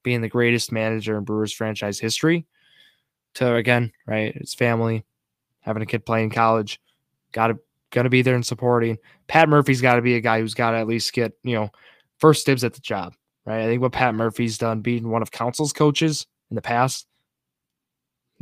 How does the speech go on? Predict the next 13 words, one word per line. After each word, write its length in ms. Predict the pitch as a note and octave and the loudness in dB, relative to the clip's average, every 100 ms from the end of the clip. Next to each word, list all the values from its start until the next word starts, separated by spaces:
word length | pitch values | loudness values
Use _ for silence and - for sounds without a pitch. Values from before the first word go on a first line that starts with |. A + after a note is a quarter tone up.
| - _ - | -20 _ -2
incredible, 260 | C3+ C3+ | 0 0
incredible 400 | C#3+ C3 B2 A#2 | -2 0 0 0
stuff. 400 | A2+ A#2 A2 - _ | -2 -2 -4 -6 _
So, 320 | - A2 G2 _ _ - _ _ _ - | -6 -4 -6 _ _ -20 _ _ _ 2
monitoring 460 | D#3+ F3 D3+ B2+ | 4 6 4 2
that. 420 | A#2+ A#2+ A#2+ - - _ _ _ _ _ _ _ _ | 0 0 -2 -8 -18 _ _ _ _ _ _ _ _
Okay, 240 | F3+ E3 D#3 | 2 4 4
let's 160 | D#3+ | 4
talk 160 | A3+ A3 | 2 2
the 80 | E3 | 0
schedule 380 | - C3 A2+ | 2 2 2
this 240 | G#2 G2 A2 | -2 -4 -6
week. 200 | G2 | -8